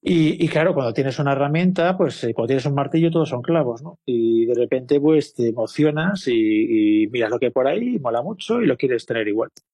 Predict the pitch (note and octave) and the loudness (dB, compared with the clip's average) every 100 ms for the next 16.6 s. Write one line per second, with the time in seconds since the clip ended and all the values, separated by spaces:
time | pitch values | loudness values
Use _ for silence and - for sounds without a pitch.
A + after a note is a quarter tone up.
0 | _ _ _ _ - - B2+ B2+ A#2+ C3+ | _ _ _ _ -6 -4 0 0 -2 -2
1 | C3+ D3 B2 A2+ C#3 C#3+ D#3+ E3+ D3 C3 | -2 -2 -4 -2 -2 -2 0 0 0 0
2 | B2 B2+ B2 B2 C3 C3 C#3 D3+ - B2 | 0 2 2 0 -2 0 2 0 -4 -4
3 | A2+ A2 G#2 G#2 - B2 C3 A#2 G2 - | -2 -2 -6 -8 -4 -4 -2 -2 -4 -6
4 | - - - - - - - D3+ D#3 F#3+ | -8 -14 -16 -16 -20 -20 -2 2 2 2
5 | G#3 G#3+ G#3+ F#3 C3 A#2+ B2+ A#2+ B2 C3 | 0 2 2 2 0 2 0 0 2 2
6 | B2+ D3 D#3 D3+ C#3+ B2+ D3 C#3+ C3+ G#2+ | 0 -2 -2 -2 -2 -2 -4 -2 -2 -4
7 | A2+ A2+ A#2 A#2 A#2+ A#2 A#2 A#2 A#2 - | -2 -2 -2 -2 0 0 0 -2 -4 -12
8 | _ _ - C#3 C3 B2+ B2+ C#3 C#3+ B2+ | _ _ -10 -6 -4 -4 -6 -6 -4 -2
9 | F3+ G3+ F#3 F3 F#3 F#3 F3 E3+ E3+ E3 | 2 2 2 2 2 4 4 4 4 4
10 | D#3+ D#3 D#3 F3 F3+ D3 - D#3+ D3+ C#3 | 4 4 2 2 0 -4 -2 -4 -2 -2
11 | B2+ C3 D#3+ D3+ D3+ D#3 C#3+ B2 B2 C3+ | 0 2 0 2 0 0 -2 -2 -6 -12
12 | - A#2+ A2+ A#2 - A#2+ A2+ A2+ A2 C3 | -14 -14 -10 -10 -6 -4 -4 -4 -6 -2
13 | F3 E3+ D#3+ D#3+ D#3+ C3+ B2 B2 B2 B2 | -2 -2 -8 -10 -12 -12 -12 -12 -12 -12
14 | A#2 A2+ - A#2+ A2+ A#2 A2+ A2+ A2+ A2+ | -12 -10 -4 -2 -2 -2 0 2 2 0
15 | A2 A#2 A#2 - A2+ A2+ A2 G#2+ G2+ G#2 | 0 0 0 0 -6 -8 -12 -10 -10 -8
16 | D#3 G3+ F#3 D#3 D3+ | -2 -2 0 0 0